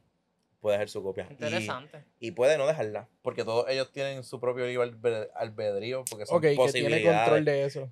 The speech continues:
Speaker 1: Es como, vamos a hablar de Ant-Man. ¿Tú sabes la parte donde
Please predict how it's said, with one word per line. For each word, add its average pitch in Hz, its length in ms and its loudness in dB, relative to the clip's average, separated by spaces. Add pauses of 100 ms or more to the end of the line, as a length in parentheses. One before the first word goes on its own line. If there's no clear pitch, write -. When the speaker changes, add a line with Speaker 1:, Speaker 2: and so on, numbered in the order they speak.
Speaker 1:
Es 123 120 -2
como, 160 480 4 (920)
vamos 131 320 0
a - 20 -4
hablar 151 180 -6
de 139 100 -10
Ant-Man. 110 500 -10
¿Tú 131 80 -14
sabes 151 240 4
la 160 160 2
parte 156 480 -2 (260)
donde 120 560 -6